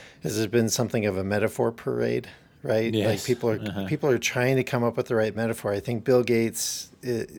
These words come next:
Speaker 1: you know, his comments are a great example of that, 'cause he essentially equated this to, you know, a bank tying a ribbon around, I don't remember what.
Speaker 2: A hard drive, I think.
Speaker 1: <laughs>
Speaker 2: Yeah.
Speaker 1: Right, a hard drive. And, and, you know, whether or not the, the F B I can ask them to cut that ribbon,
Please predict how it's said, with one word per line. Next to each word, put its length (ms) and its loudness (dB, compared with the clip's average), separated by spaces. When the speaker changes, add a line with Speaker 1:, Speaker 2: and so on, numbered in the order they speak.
Speaker 1:
you 120 -4
know, 160 -2
his 240 0
comments 460 -2
are 80 -2
a 40 -8
great 340 0
example 440 -4
of 80 -4
that, 220 -4
'cause 200 -10
he 160 0
essentially 460 -4
equated 440 -6
this 260 -6
to, 340 -8
you 100 -2
know, 220 -2
a 160 -4
bank 340 -4
tying 300 -6
a 40 -6
ribbon 360 -4
around, 520 -8
I 60 -8
don't 160 -10
remember 380 -8
what. 160 -2
Speaker 2:
A 60 -4
hard 280 2
drive, 340 2
I 60 -8
think. 240 -10
Speaker 1:
<laughs> 120 -16
Speaker 2:
Yeah. 120 -2
Speaker 1:
Right, 140 2
a 60 -2
hard 200 0
drive. 240 -2
And, 180 -8
and, 300 -6
you 100 -6
know, 140 -4
whether 440 0
or 40 -4
not 400 -8
the, 340 -6
the 200 -6
F 140 -8
B 120 -4
I 120 -2
can 160 -12
ask 240 -8
them 140 -10
to 180 -6
cut 240 -10
that 180 -6
ribbon, 460 -8